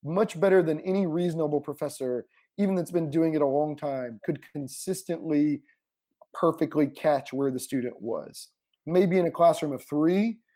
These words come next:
but not after a classroom after about fifteen. So A Is could be trained on students to personalize their learning experience in ways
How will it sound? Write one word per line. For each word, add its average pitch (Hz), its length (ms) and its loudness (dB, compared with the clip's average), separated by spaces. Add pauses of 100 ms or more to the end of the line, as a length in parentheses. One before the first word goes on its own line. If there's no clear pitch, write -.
(240)
but 151 120 -2
not 165 280 6
after 156 240 4
a 135 60 -2
classroom 143 420 -2
after 135 240 -8
about 131 300 -6
fifteen. 127 500 -12 (920)
So 180 580 6 (580)
A 247 140 6 (560)
Is - 120 -18
could 165 160 0
be 175 80 0
trained 175 540 -2
on 170 260 0
students 180 500 -2
to 151 80 -8
personalize 202 680 -2
their 180 160 2
learning 185 320 2
experience 143 680 -4
in 170 240 -4
ways 160 420 2